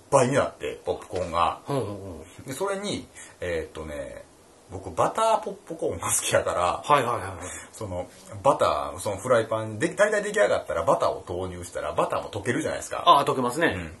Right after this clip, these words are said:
Speaker 1: うん。で、それに、こう、最近クレイジーソルト的なやつを買って、
Speaker 2: ほうほうほう。
Speaker 1: それで味付けして食ったら、まあ、ジャンキーな味になるんですよ。
Speaker 2: あの、バターし-、バター塩みたいな感じ。
Speaker 1: バター塩、そうそう。あの、映画館でそんなんあるじゃないですか。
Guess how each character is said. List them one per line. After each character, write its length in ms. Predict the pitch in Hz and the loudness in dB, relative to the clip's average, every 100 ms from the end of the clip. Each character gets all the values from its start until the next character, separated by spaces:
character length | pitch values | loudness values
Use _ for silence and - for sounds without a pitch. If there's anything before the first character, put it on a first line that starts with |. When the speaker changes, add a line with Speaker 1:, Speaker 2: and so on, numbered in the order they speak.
| - | -14
Speaker 1:
う 40 | |
ん。 20 | 180 | -10
で、 60 | |
そ 180 | 170 180 | -4 -2
れ 120 | 165 | -2
に、 240 | 170 143 - | -4 -8 -12
こ 220 | - - | -12 -14
う、 40 | - - - | -14 -20 -14
最 240 | - 117 | -4 -4
近 160 | 113 110 | -2 -6
ク 160 | - | -2
レ 120 | 143 151 | 0 2
イ 40 | |
ジ 120 | 156 | 0
ー 20 | |
ソ 120 | 156 160 | 0 2
ル 100 | 156 | 2
ト 80 | |
的 120 | 156 165 | 0 0
な 80 | 104 | -2
や 40 | |
つ 80 | - | -4
を 40 | |
買 180 | - 98 | -6 -6
っ 20 | |
て、 400 | - - 82 73 | -8 -2 0 4
Speaker 2:
ほ 120 | 175 175 | 10 10
う 40 | |
ほ 200 | 131 120 | 10 2
う 40 | 104 | -2
ほ 40 | 107 | -2
う。 20 | |
Speaker 1:
そ 100 | 170 | 0
れ 100 | 165 | 6
で 80 | 160 | 8
味 200 | - 147 | 8 4
付 180 | - - | 2 2
け 40 | |
し 60 | - | 0
て 60 | |
食 120 | - | -4
っ 40 | - - | -10 0
た 100 | - | 4
ら、 120 | 98 | 4
ま 400 | 87 156 233 269 254 | 4 2 6 8 8
あ、 20 | |
ジ 80 | 160 | 8
ャ 120 | 202 | 6
ン 20 | |
キ 120 | 185 139 | 4 2
ー 40 | |
な 100 | 113 | 2
味 100 | 110 | 4
に 40 | |
な 80 | 107 | 0
る 60 | 90 | -4
ん 20 | |
で 60 | 85 | -4
す 40 | |
よ。 120 | 82 - - | -8 -8 -10
Speaker 2:
あ 80 | 139 | -2
の、 180 | 143 131 | 0 0
バ 220 | 107 185 | 8 8
タ 640 | 208 196 185 180 175 170 165 | 10 12 12 12 12 8 4
ー 20 | |
し-、 300 | - - - | 4 4 4
バ 120 | 170 | 2
タ 120 | 180 | 6
ー 300 | 180 170 - | 6 6 6
塩 80 | 143 | 4
み 40 | 110 | 2
た 60 | |
い 40 | 98 | -2
な 60 | |
感 100 | 101 | 0
じ。 40 | 123 | 6
Speaker 1:
バ 160 | 123 | 6
タ 80 | 98 | 6
ー 20 | |
塩、 60 | 90 | 0
そ 80 | 92 | -6
う 60 | |
そ 100 | - | -8
う。 40 | - | -8
あ 100 | 98 | -4
の、 140 | - | -2
映 220 | 110 226 285 | 2 2 2
画 60 | |
館 280 | 370 95 87 78 78 80 76 73 | 2 0 0 -4 -10 -12 -12 -12
で 100 | 85 | -8
そ 120 | 110 | -4
ん 60 | 113 | -2
な 60 | |
ん 40 | 78 | -2
あ 40 | |
る 60 | 85 | -2
じ 60 | 98 | -2
ゃ 40 | |
な 60 | - | -4
い 20 | |
で 60 | |
す 80 | - | -8
か。 120 | - | -14